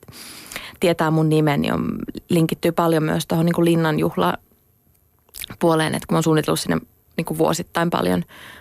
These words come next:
paljon asuja ja sit se on kans semmonen niinku hyvin seurattu, seurattu ohjelma ja, ja tota, näin, niin siellä, siellä on kyllä,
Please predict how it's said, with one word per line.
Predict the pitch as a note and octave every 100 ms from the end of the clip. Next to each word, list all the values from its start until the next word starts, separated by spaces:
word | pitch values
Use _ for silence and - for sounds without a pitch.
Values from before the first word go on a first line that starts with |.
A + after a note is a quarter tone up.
| _
paljon | G3+ F#3+ E3+
asuja | - - -
ja | E3+
sit | E3 -
se |
on | D#3
kans | D#3+ D#3
semmonen | - D#3 D#3 E3
niinku | E3
hyvin | E3 D#3+ D3+
seurattu, | D#3 D#3+ E3+ - F3 - - -
seurattu | - F3+ F3 - -
ohjelma | D#3 D#3 E2
ja, | E2+ E2 - _ _ _ _ -
ja | F3
tota, | - F3 F3+ E3+ - -
näin, | F#3+ F#3
niin | F3+
siellä, | F#3 F3 F3+ - - - - - _
siellä | - G3 F#3
on | F#3+
kyllä, | F#3+ F#3+